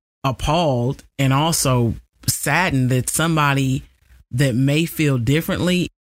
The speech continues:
how are they going out getting this experience? Because they know this is not hot. So I, I wanna fit in.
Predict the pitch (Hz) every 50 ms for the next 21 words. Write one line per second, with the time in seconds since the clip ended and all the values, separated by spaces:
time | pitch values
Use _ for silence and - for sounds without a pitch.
0 | _ _ - - 131 143 160 170 185 170 180 180 180 185 185 185 180 180 175 175
1 | 170 165 160 180 117 143 170 175 - - 160 - - - 214 226 208 170 139 107
2 | - - - - 143 139 - 175 156 143 139 135 139 139 - - - - _ -
3 | _ _ _ _ _ _ - - 123 147 151 160 165 160 160 170 180 165 139 135
4 | 135 147 165 - _ _ _ _ _ _ _ _ _ - - 127 139 - - 147
5 | 127 135 139 139 139 143 147 151 - - _ _ _ _ _ _ _ _ _ _
6 | - - - 180 196 160 - - - - - - 165 151 143 135 135 127 - -
7 | 143 139 135 - - 143 139 135 139 160 165 160 143 - - 156 151 156 180 202
8 | 180 143 131 135 143 151